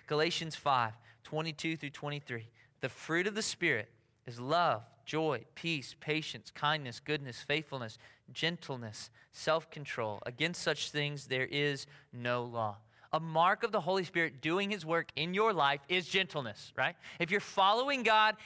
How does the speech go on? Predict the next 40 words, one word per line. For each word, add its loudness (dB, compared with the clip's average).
he's -2
changing 0
your 4
life 6
as 2
you -2
follow 4
him, 4
then 0
you 0
will 4
become 2
more 4
gentle. 0
So 2
this 2
means 0
that 4
gentleness 2
is -2
not 8
an 6
accessory 2
that 6
a 4
Christian 2
can -2
clip 4
on 8
his -2
life 6
or 6
her 6
life 6
whenever 4
they 6
want 2
to. 4
Gentleness 4
is 0